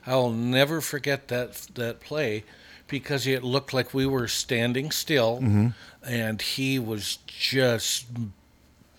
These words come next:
Speaker 1: zooming down the field, absolutely uncontested.
Speaker 2: Yep.
Speaker 1: It was just
Speaker 2: If you remember,
Speaker 1: horrible.
Speaker 2: Iowa fell a lot in that game. They didn't seem to have the
Speaker 1: Yeah.
Speaker 2: right shoe. Not that it would have mattered. They could have, I mean, they could have any shoes on and it wouldn't have mattered. They were just not the better team.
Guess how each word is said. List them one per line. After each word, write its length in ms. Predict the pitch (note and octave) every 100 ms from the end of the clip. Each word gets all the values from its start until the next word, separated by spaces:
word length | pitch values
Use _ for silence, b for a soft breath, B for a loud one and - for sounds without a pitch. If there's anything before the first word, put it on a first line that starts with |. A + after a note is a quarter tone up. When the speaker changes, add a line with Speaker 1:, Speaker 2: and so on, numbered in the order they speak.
| -
Speaker 1:
zooming 800 | C3 A#2 A2+ G#3+ F#3+ C#3 B2 A#2
down 260 | B2+ B2+
the 80 | A#2
field, 500 | - D3+ E3 D#3+ D#3 B B B B -
absolutely 920 | F3 F3 - - D3+ D3+ D#3 C#3 C#3
uncontested. 920 | B2+ B2 A#2 A2+ - F2+ - - - -
Speaker 2:
Yep. 200 | A#2 A#2+ - -
Speaker 1:
It 220 | D3 B2+
was 280 | B2 A#2 -
just 380 | - C#3 A2+ - F#3
Speaker 2:
If 140 | C3
you 120 | A3+
remember, 360 | G#3 G3 B3 G#3+ C#3 -
Speaker 1:
horrible. 60 | -
Speaker 2:
Iowa 400 | C#3+ A3 A#3+ E3
fell 380 | - F3 F3
a 40 | G#2+
lot 240 | G2+ G#2
in 40 | F#2+
that 160 | F#2
game. 240 | F#2+ G#2 E2
They 140 | A#2+
didn't 200 | F3 F3+
seem 180 | - E3
to 60 | B2
have 140 | C3
the 60 | B2
Speaker 1:
Yeah. 60 |
Speaker 2:
right 160 | A2+ G#2
shoe. 160 | - A2
Not 240 | A#2+ A#2+
that 100 | A2+
it 60 | G#2
would 100 | G2+
have 80 | F#2
mattered. 360 | A2+ G2 F#2+
They 100 | G#2
could 140 | G#2+ F#2
have, 160 | D#2 _ b b b b
I 40 |
mean, 180 | A2+ A2
they 100 | A2
could 120 | A#2+
have 140 | G#2 F#2+
any 260 | A2 B2+ G2+
shoes 360 | - G2+ F2
on 160 | F2+ F#2
and 100 | F#2
it 100 | F2+
wouldn't 260 | G2 F#2
have 80 | E2+
mattered. 320 | F#2 F#2 F2
They 120 | F#2 G2+
were 140 | G2+
just 220 | G#2 -
not 220 | G#2 G#2+
the 60 | -
better 220 | G#2 G2
team. 340 | - A2 F2